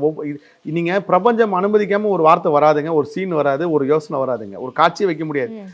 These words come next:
Speaker 1: அப்போ எல்லா குழப்பமான இருக்கிற முருக பக்தர்களுக்கு இந்த படம் வந்து ஒரு குழப்பத்தை தெ-, தெளிவ
Speaker 2: ஒரு
Speaker 1: நீ-,
Speaker 2: தெளிவான விளக்கத்தை கொடுக்கும்.
Speaker 1: தெளிவான விளக்கத்தை கொடுக்கும். ஏன்னா சம்மந்தம் இல்லாம சிவகார்ம ஃபேமிலி உள்ள வருவாங்க, அவங்க கஷ்டப்படுவான், சுத்தி கித்தி கடைசியில முருக-, அதுல தான் இந்த ஒரு வசனம் வந்துச்சு,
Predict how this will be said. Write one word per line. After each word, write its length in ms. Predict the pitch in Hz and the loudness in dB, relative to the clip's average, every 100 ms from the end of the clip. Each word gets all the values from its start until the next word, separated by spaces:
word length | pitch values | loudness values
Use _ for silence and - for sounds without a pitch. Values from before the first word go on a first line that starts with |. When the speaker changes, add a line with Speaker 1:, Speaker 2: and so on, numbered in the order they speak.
| - | -10
Speaker 1:
அப்போ 500 | - 143 196 226 254 226 _ _ | -4 0 6 6 4 -2 _ _
எல்லா 460 | 151 208 247 240 233 | -4 4 8 10 8
குழப்பமான 640 | 196 214 233 240 233 233 | 6 6 6 6 6 6
இருக்கிற 220 | 220 202 | 6 4
முருக 220 | 185 226 | 2 4
பக்தர்களுக்கு 440 | 220 208 - 220 220 | 6 4 2 2 2
இந்த 120 | 185 | 0
படம் 260 | - 190 226 | 4 4 4
வந்து 180 | 202 | 4
ஒரு 160 | 214 185 | 4 4
குழப்பத்தை 420 | 185 185 190 170 | 0 0 -2 -4
தெ-, 320 | 147 170 160 | -6 -8 -8
தெளிவ 580 | 143 175 196 202 175 151 | -4 -4 0 2 4 4
Speaker 2:
ஒரு 140 | 143 139 | 0 -2
Speaker 1:
நீ-, 20 | |
Speaker 2:
தெளிவான 380 | 143 - - 262 | -2 -2 -2 -4
விளக்கத்தை 360 | 233 226 220 | -4 -4 -6
கொடுக்கும். 140 | 196 190 | 0 2
Speaker 1:
தெளிவான 240 | 214 214 | 6 4
விளக்கத்தை 340 | 185 170 151 131 | 4 2 0 -2
கொடுக்கும். 280 | 131 104 - _ _ _ _ - | -4 -10 -16 _ _ _ _ -2
ஏன்னா 160 | 185 | 2
சம்மந்தம் 400 | 196 196 185 214 | 2 2 2 4
இல்லாம 220 | 214 226 233 | 6 6 6
சிவகார்ம 500 | 214 214 214 196 190 | 8 8 6 4 2
ஃபேமிலி 380 | 190 190 190 | 0 0 2
உள்ள 280 | 185 180 185 | 0 0 0
வருவாங்க, 300 | 185 185 185 | 2 2 2
அவங்க 240 | 165 185 180 | 0 0 -2
கஷ்டப்படுவான், 580 | 180 170 170 180 196 190 - _ | -2 -2 0 0 0 -4 -18 _
சுத்தி 420 | - 190 269 247 | -4 -2 0 0
கித்தி 140 | 247 | 2
கடைசியில 380 | 220 202 196 226 | 4 6 6 2
முருக-, 280 | 196 202 202 | 2 2 4
அதுல 260 | 165 202 | 4 4
தான் 120 | 214 247 | 2 4
இந்த 140 | 214 | 4
ஒரு 100 | 175 | 6
வசனம் 300 | 156 202 190 | 4 2 0
வந்துச்சு, 320 | 160 127 131 | -2 -2 -4